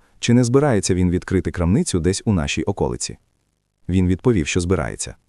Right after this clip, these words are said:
Я сподівався, що він між іншим згадає, які саме товари думає продавати, бо мені не хотілося показати свою необізнаність. «Як справи?» — зважився я запитати. «Так собі», — відказав він. Тоді я сказав, що ми з дружиною якось заглянемо до нього,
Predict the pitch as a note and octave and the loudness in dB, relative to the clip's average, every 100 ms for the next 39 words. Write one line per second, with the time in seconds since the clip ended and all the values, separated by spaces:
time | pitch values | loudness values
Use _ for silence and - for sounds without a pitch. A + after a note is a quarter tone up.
0 | _ _ _ _ _ _ - G2 F#2 F2+ | _ _ _ _ _ _ 0 2 2 0
1 | F#2+ A2 - E2+ F#2+ F#2 F2+ F2+ - F#2+ | 2 2 0 0 2 4 4 2 2 2
2 | - F2 F#2 G#2+ F#2+ C2 C2+ F#2+ - D#2 | 2 0 2 2 0 -2 -2 -2 -2 -2
3 | E2 D#2 D#2+ G2 D#2 D2+ E2 D#2 D2+ F#2 | 0 0 0 0 0 0 0 0 -2 0
4 | F#2 F#2 C2+ - - _ F#2+ G2 F#2+ F#2 | 0 0 -4 -12 -16 _ 2 4 4 4
5 | F2+ A#2 - D2 C#2 F2+ G2 F#2 E2 D#2 | 2 -2 -2 -2 -2 -2 -2 -2 -4 -4
6 | E2+ E2 F2 F#2 F2 B1+ A#1 A#1 - _ | -2 0 2 0 -2 -6 -8 -10 -16 _
7 | _ _ _ _ _ _ _ A#2+ G#3 - | _ _ _ _ _ _ _ -2 0 -2
8 | C3 D2 A1+ - _ - F#2 D#2 D2 - | -2 -2 -6 -16 _ -2 0 0 0 -2
9 | D2+ D2 D2 D#2+ C2+ - - _ _ _ | -2 -2 -4 -6 -8 -12 -20 _ _ _
10 | _ _ _ G2 G2 - G2+ D#2+ - _ | _ _ _ 2 2 2 0 0 -6 _
11 | - F#2+ - F#2+ D#2+ C2 B1 - _ _ | -4 -2 0 0 0 -2 -10 -14 _ _
12 | _ _ _ _ _ - G#2+ D#3 G3 - | _ _ _ _ _ 0 2 4 2 2
13 | G2+ E2 D#2 - F#2+ D#3+ B2+ G#2 F#2 D#3+ | 2 2 0 2 2 2 2 2 2 2
14 | C3 F#2+ F#2 G2 A2 A2+ F2+ D2+ D2+ F2+ | 2 0 0 0 0 2 2 0 0 0
15 | C#2+ B1+ | 0 -6